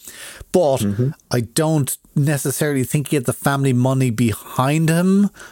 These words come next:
Speaker 1: pushing him along.
Speaker 2: Sure.
Speaker 1: However, he was used to money and wealth and all that kind of stuff. Uh, th-, here's a guy, right? One man, one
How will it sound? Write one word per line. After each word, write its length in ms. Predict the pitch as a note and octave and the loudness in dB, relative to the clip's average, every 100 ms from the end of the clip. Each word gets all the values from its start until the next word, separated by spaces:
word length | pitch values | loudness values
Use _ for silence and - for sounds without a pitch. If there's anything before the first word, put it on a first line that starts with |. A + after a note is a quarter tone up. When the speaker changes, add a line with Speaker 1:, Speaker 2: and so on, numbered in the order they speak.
| _ - | _ -4
Speaker 1:
pushing 340 | D3+ - D3+ | -2 0 0
him 60 | C3 | 2
along. 460 | B2 B2 F#3 B3+ - - - - _ - - - | 2 2 2 0 -2 -18 -20 -20 _ -20 -16 -4
Speaker 2:
Sure. 300 | G#2+ E2+ - - | -2 -2 -8 -8
Speaker 1:
However, 420 | F3 F3+ C3+ F#2+ F2+ | -4 0 0 0 0
he 160 | C3+ | 2
was 140 | G#2+ A#2 | 2 2
used 220 | C3 - | 0 0
to 200 | B2+ A2 A2+ | 0 0 2
money 360 | A2+ A2 G#2+ | 0 2 -2
and 180 | G2 G2+ | 0 0
wealth 260 | G2 F#2+ - | 0 -2 -2
and 80 | G2 | -2
all 80 | F#2+ | -2
that 160 | F#2+ | -4
kind 140 | G2+ F#2 | -4 -6
of 60 | |
stuff. 260 | - A2+ - - - - - | -2 -2 -4 -10 -12 -10 -4
Uh, 480 | A#2 A#2 A2 A2+ A2+ - - - _ - - | -2 0 0 0 -2 -10 -20 -20 _ -8 -2
th-, 140 | F#3+ | 0
here's 280 | D3 G3 A#3+ | 2 2 2
a 60 | F#3 | 2
guy, 340 | F3+ A2+ G2+ | 2 2 2
right? 320 | F#2+ A#2+ C#3 - C#3 | 2 2 0 -2 2
One 300 | D3 A3+ G#3 | 4 6 4
man, 360 | G3+ C3+ D#2 - | 2 0 -4 -4
one 760 | D#3+ B2 D3 F3 F#3 F#3 F3 | 0 2 4 4 2 2 0